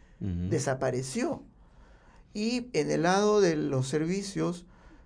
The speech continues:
Speaker 2: eh, por ejemplo, el sector comercio ha desaparecido en Estados Unidos a través de Amazon y eBay.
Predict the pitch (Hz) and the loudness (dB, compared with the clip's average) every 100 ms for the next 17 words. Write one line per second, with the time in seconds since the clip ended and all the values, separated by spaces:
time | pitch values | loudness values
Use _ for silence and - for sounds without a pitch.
0 | - - - - - 147 139 139 131 - | -20 -20 -20 -12 -2 0 0 -2 -4 -12
1 | - - 156 135 170 156 143 131 165 170 | -20 -12 -4 -2 0 -2 -4 0 0 0
2 | 160 165 190 180 175 165 - - - 139 | -2 0 0 -2 -2 -4 -4 -8 -8 -4
3 | 131 131 147 143 131 127 131 - 185 165 | -2 0 -2 -4 -6 -6 -10 -6 -2 -2
4 | 139 135 147 151 151 151 147 147 160 147 | -2 -2 -2 -2 -2 -6 -6 -4 -4 -4
5 | 139 139 135 139 131 139 147 151 151 151 | -8 -6 -4 -4 -4 -2 0 0 -2 -4
6 | 135 131 131 180 143 - | -6 -4 -2 0 0 -4